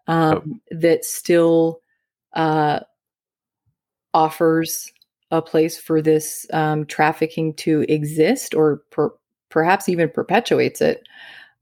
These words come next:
Speaker 2: Mm-hmm.
Speaker 1: um, you are, in my opinion, indirectly contributing to that problem. And so it's something that I think people need to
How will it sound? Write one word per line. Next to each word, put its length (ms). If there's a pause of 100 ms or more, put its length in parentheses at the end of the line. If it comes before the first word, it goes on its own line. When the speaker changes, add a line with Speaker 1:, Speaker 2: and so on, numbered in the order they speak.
Speaker 2:
Mm-hmm. 460
Speaker 1:
um, 120 (640)
you 720
are, 540 (480)
in 220
my 180
opinion, 480
indirectly 760
contributing 960 (380)
to 160
that 260
problem. 680 (500)
And 120
so 380
it's 200
something 720
that 180
I 80
think 300
people 300
need 220
to 220